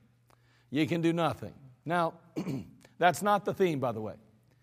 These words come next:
Ye can do nothing. But none-, nonetheless, John chapter fifteen, all right, is where we want to look in these particular verses. And I want to break down verse five just a little bit because we're going to find that it's kind of a catalyst or, catalyst or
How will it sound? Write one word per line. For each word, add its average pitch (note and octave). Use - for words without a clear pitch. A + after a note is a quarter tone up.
Ye D3+
can D#3
do D3
nothing. D3
But G3
none-, C4
nonetheless, A3+
John A3
chapter B3+
fifteen, A3+
all D3+
right, F3+
is F3
where G#3+
we G3+
want G#3
to F3+
look G#3
in F#3+
these F#3
particular G#3
verses. G3+
And G#3
I A#3
want C#4+
to C4+
break A3
down G#3
verse G3
five F#3+
just G3+
a G#3
little G3+
bit F3
because G3+
we're G#3+
going B3
to G#3
find G#3+
that F#3+
it's F3
kind A#3
of F#3+
a E3+
catalyst G#3
or, F3
catalyst A3
or D#3